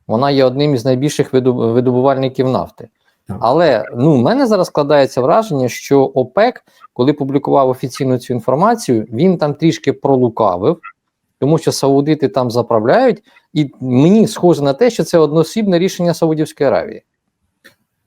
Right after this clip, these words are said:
Speaker 2: Ну, скажімо так, в-, в-, воно продиктоване національними інтересами Саудівської Аравії. Саудівська Аравія,
Speaker 1: А чому вони
Speaker 2: коли
Speaker 1: подають
Speaker 2: бачать
Speaker 1: тоді його як колективне рішення від опек плюс?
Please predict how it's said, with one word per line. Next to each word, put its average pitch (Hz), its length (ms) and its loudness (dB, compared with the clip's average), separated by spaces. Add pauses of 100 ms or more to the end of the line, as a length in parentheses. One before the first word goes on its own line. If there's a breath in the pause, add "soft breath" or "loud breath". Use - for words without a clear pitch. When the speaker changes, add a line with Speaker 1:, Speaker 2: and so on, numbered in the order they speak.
(140)
Speaker 2:
Ну, 127 280 2
скажімо 175 460 -2
так, 160 280 -4
в-, 117 180 -4
в-, 123 320 -2
воно 147 460 2
продиктоване 175 840 0
національними 139 800 0
інтересами 117 540 -4
Саудівської 107 520 -8
Аравії. 92 300 -16
Саудівська 165 520 0
Аравія, 113 420 0
Speaker 1:
А 117 40 -10
чому 147 220 2
вони 285 160 2
Speaker 2:
коли 349 100 0
Speaker 1:
подають 220 260 0
Speaker 2:
бачать 208 180 -4
Speaker 1:
тоді 226 160 2
його 214 460 2
як 196 220 0
колективне 196 580 2
рішення 147 340 -2
від 127 160 0
опек 135 300 -4
плюс? 95 320 -10